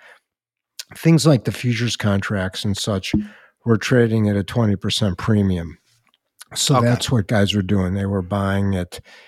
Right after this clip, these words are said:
Speaker 1: and shorting other things against it. So, um, I like to be, uh, technically correct, so I wanted to come back on that. Um, what else?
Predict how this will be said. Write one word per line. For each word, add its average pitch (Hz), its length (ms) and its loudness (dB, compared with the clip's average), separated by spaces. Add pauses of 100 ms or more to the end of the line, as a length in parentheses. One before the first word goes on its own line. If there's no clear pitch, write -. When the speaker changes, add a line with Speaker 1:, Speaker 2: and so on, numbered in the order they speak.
(180)
Speaker 1:
and 98 400 0
shorting 104 480 0
other 90 160 -4
things 87 380 -6
against 87 440 -8
it. 95 220 -12
So, 95 440 -6
um, 90 560 -10 (120)
I 101 220 -8 (960)
like 107 300 -4
to - 60 -8
be, 92 300 -6
uh, 87 120 -10 (100)
technically 101 560 -8
correct, 92 380 -4
so 107 100 -2
I - 20 -2
wanted 90 300 -4
to 87 60 -8
come 90 240 -8
back 85 280 -10
on 87 160 -6
that. 87 240 -6 (800)
Um, 113 380 4 (1400)
what 123 260 2
else? 98 380 2